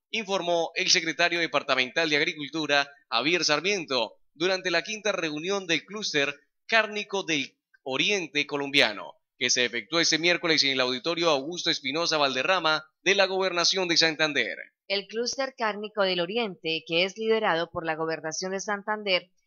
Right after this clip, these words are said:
Speaker 2: y funciona desde noviembre de dos mil dieciséis, está conformado por todas las empresas, entidades e instituciones oficiales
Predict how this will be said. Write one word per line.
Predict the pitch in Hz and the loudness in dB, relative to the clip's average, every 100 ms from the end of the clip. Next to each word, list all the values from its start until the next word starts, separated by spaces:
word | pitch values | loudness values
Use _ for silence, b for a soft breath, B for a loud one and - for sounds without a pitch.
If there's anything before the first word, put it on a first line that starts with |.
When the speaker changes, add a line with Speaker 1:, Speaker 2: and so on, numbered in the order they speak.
| - | -20
Speaker 2:
y | 214 | -12
funciona | 233 226 247 262 | -10 -8 -4 -2
desde | 247 190 180 | -2 -4 -8
noviembre | 165 180 196 214 | -4 -4 -4 -4
de | 208 | -4
dos | 165 156 175 | -4 -6 -10
mil | 180 | -8
dieciséis, | 196 196 202 185 165 175 - _ _ 196 | -8 -8 -10 -4 -4 -4 -10 _ _ -8
está | 196 233 | -4 -2
conformado | 262 240 180 170 180 196 | -4 -8 -4 0 0 -2
por | 185 165 | -6 -6
todas | 220 233 240 | -4 -4 -4
las | 202 170 165 | -10 -10 -12
empresas, | 151 202 185 135 131 _ _ _ - | -4 -2 -2 -6 -12 _ _ _ -12
entidades | 160 160 165 165 196 196 | -12 -8 -6 -4 -4 -6
e | - | -12
instituciones | 165 165 165 170 165 190 | -10 -12 -12 -10 -8 -8
oficiales | 196 165 160 185 190 208 | -12 -14 -6 -4 -2 -6